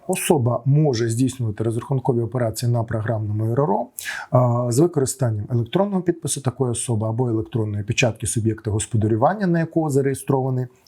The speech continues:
е, програмний реєстратор, лише після внесення даних про, е, сертифікати до реєстру програмних Р Р О згідно з порядком номер триста сімнадцять і за умови дійсності відповідного сертифіката відкритого ключа.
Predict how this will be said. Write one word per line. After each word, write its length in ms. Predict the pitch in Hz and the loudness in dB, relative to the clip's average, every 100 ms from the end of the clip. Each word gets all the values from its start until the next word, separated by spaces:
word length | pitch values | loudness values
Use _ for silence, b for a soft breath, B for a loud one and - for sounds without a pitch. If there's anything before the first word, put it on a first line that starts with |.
| - | 0
е, 100 | 120 | 0
програмний 520 | 139 123 127 117 117 | 2 0 0 -2 -2
реєстратор, 600 | 110 107 - 165 - - 123 | -2 -2 2 2 2 -4 0
лише 300 | 127 - 143 | 0 0 -2
після 460 | - 151 - 120 | 0 0 2 -2
внесення 580 | 113 135 131 - 120 110 | 0 0 0 -2 -2 -2
даних 520 | 101 113 123 165 - B B B | 2 2 2 -2 -4 B B B
про, 360 | - 156 139 - - | 4 6 4 0 -2
е, 240 | 120 113 110 | -2 0 -2
сертифікати 920 | - - 127 127 - 185 214 180 110 | -4 -2 -2 0 2 0 0 -4 0
до 280 | 151 120 113 | 2 2 0
реєстру 500 | 135 135 110 - 113 | -2 0 -2 -6 -8
програмних 600 | 117 113 113 110 113 - | -4 -2 -2 -2 -4 -2
Р 100 | 165 | 0
Р 100 | 208 | 2
О 120 | 208 | 0
згідно 320 | 127 143 123 | 0 0 0
з 60 | 117 | 0
порядком 460 | 135 117 107 110 117 | 0 -2 -2 -2 -2
номер 240 | 107 107 | -2 -4
триста 320 | - 117 - | -4 -4 -2
сімнадцять 580 | - 160 196 214 160 156 | -2 0 2 2 -2 0
і 180 | 175 185 B B | -2 -2 B B
за 160 | 110 117 | 4 4
умови 360 | 131 156 165 120 | 4 2 2 0
дійсності 920 | 98 139 135 - 110 - - 117 - | 2 0 0 -4 -6 -8 -2 -2 0
відповідного 560 | 117 110 120 143 170 139 | -2 0 2 2 2 0
сертифіката 680 | - - 104 107 143 160 107 | -2 -6 -6 0 0 0 -4
відкритого 480 | 101 - 135 120 | -4 -4 -2 -4
ключа. 460 | 110 120 113 - | -4 -4 -4 -6